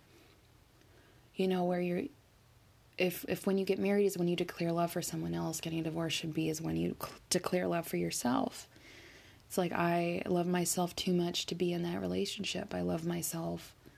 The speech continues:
too much to be hurt like that. Um, and so when I was going through all this, I promised myself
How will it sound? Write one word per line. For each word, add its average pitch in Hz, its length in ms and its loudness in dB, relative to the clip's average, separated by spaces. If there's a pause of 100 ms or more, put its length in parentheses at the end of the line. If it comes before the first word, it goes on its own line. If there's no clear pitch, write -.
(240)
too - 180 2
much 170 300 0
to 175 100 -2
be 170 120 2
hurt 180 380 0
like - 260 0
that. - 380 -6 (880)
Um, 175 500 0 (2500)
and 185 140 4
so 180 320 4
when 165 420 2 (1600)
I 208 200 6
was 220 260 4 (260)
going 233 300 4
through 220 220 4
all 202 140 6
this, 202 280 2
I 185 80 2
promised 196 540 0
myself 180 800 0